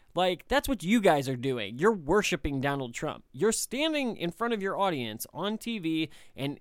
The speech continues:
in, and in front of a live audience, telling that, them that you're men of God, but working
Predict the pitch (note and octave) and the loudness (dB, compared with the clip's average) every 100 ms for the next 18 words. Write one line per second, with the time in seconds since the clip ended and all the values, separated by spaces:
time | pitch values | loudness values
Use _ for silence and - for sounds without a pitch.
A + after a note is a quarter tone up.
0 | - D#3+ F3+ - D3 C#3+ C3+ G#3 G#3+ G3 | -4 -2 -2 -2 -4 -2 -4 -4 -2 -2
1 | E3 E3 D#3+ G3 C3+ A#2+ - - - G#3+ | 0 0 -2 -4 -4 -6 -10 -18 -6 -2
2 | C4 B3+ G#3+ E3 - - C3 D#3 C#3+ C3 | 0 0 0 -2 -6 -12 -2 0 0 -4
3 | C3 A#2+ E3 D3 C#3 E3+ D#3+ B2 A#2+ D3 | -6 -2 -2 0 0 0 0 -2 -4 -2
4 | A2 D#2 - - - - D3+ B2 F3 - | -4 -8 -14 -20 -20 -18 -4 4 4 4
5 | _ C#3+ B2+ F#3 B3+ C4+ A#3+ | _ -16 -4 -2 -2 -2 -4